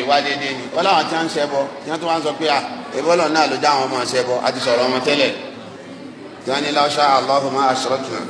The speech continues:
a ti sọ, a ti fèsì, àti òní wá dédé, tàbí kọ́ wá kọ́ mọ̀ sùn, ilé náà ṣe jí ni.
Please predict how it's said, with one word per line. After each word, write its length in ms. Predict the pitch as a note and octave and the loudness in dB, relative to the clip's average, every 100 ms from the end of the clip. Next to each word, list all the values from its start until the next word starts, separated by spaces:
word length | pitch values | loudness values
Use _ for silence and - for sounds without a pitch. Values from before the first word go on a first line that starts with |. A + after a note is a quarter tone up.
| - - - | -12 -14 -6
a 120 | G#2 | -4
ti 120 | A2+ | -4
sọ, 140 | - C3+ | -4 -2
a 120 | B2 | -2
ti 100 | B2 A#2+ | -4 -6
fèsì, 300 | G#2+ G#2 G#2 G#2+ | -8 -8 -8 -6
àti 200 | A#2 D3 | -4 -2
òní 140 | C3+ B2 | -2 0
wá 120 | B2+ | 0
dédé, 320 | B2+ B2+ B2 B2 - - - - | 0 -2 -4 -6 -8 -12 -16 -8
tàbí 220 | - A2 | -4 -2
kọ́ 140 | B2+ | 2
wá 100 | C3 C3 | 4 4
kọ́ 120 | B2+ | 2
mọ̀ 180 | B2+ A#2 | 0 0
sùn, 200 | - - - | -2 -4 -8
ilé 160 | A2+ C3 | -4 0
náà 180 | B2 A#2 | 0 0
ṣe 140 | G#2 | -2
jí 180 | - G#2 | -4 -4
ni. 240 | F#2+ - | -6 -8